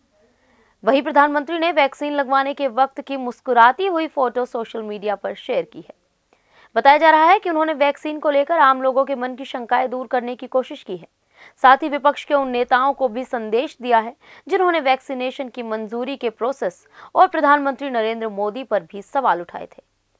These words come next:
मोदी ने सोशल मीडिया पर फोटो शेयर करते हुए लिखा है कि कोरोना के खिलाफ वैश्विक लड़ाई को मजबूत करने में हमारे डॉक्टर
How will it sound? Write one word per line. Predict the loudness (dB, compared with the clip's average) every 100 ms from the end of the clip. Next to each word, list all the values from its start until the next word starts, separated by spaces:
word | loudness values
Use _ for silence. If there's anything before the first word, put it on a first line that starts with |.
| _ _ _ _ _ 2
मोदी | 2 4
ने | 0
सोशल | 2 2 2 -2
मीडिया | -2 -2 0
पर | 0
फोटो | -2 -4 -4
शेयर | -2 -2
करते | -2 -2
हुए | -2
लिखा | -2 0 2
है | 2
कि | -2 -2
कोरोना | 2 2 2 0
के | -2
खिलाफ | -4 0 2 2
वैश्विक | 0 -2 -6 -4
लड़ाई | 0 2 2
को | -2 -4
मजबूत | -4 -6 -6 -6
करने | 0 0 2 -4
में | -4 -6 -10 _ -2
हमारे | 2 4 4
डॉक्टर | 2 0 0